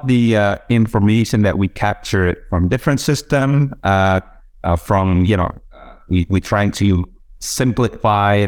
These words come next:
and, and minimize, uh, typo in air and in data itself. And then we also do, uh, uh, from a template. And even from the template itself, we still see some unusual data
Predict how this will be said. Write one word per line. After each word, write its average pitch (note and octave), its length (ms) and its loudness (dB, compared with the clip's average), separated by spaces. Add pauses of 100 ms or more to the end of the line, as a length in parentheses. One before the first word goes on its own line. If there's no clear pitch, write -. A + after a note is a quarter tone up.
(100)
and, F2+ 460 0
and F2 300 2
minimize, G2+ 720 0 (480)
uh, E2+ 180 0 (120)
typo G#2+ 600 0
in F2+ 240 0
air F#2 320 0
and F#2 160 0
in F2+ 160 0
data F#2+ 300 2
itself. F#2 520 -2 (600)
And A2 160 4
then C#3+ 240 2
we A#2 100 2
also A2+ 460 0
do, G2 360 2
uh, E2+ 200 0 (100)
uh, E2 200 2
from F#2+ 280 0
a E2+ 60 0
template. F#2 640 -2 (480)
And F#2+ 160 -2
even E3+ 340 0
from C3 240 0
the A#2 60 -2
template D3 520 -4
itself, A#2 520 -2
we A#2 120 2
still C3 360 0
see C3 260 0
some G#2 500 -2 (640)
unusual G#2+ 720 2
data F2+ 420 0